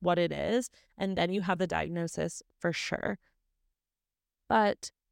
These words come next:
now people are starting to lean more towards something called a presumptive diagnosis. So if you presume someone has a diagnosis, again, based on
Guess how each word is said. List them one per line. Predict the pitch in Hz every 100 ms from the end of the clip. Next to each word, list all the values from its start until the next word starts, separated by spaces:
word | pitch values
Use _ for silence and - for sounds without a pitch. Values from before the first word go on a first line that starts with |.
| _
now | - 196 196 196 196 -
people | 208 185
are | 185 185
starting | - 175 175 175
to | 180
lean | 175 175
more | 165
towards | 170 - 170 -
something | 170 165
called | - 170
a | 170 165
presumptive | - 185 175 170 185 175
diagnosis. | - - 175 - - 208 -
So | 185 - - - _
if | - 185
you | 190 -
presume | - 196 165 165 190 208
someone | 185 180
has | 175 165
a |
diagnosis, | 175 170 156 151 175 -
again, | 175 170 170
based | 165 160 -
on | 165 160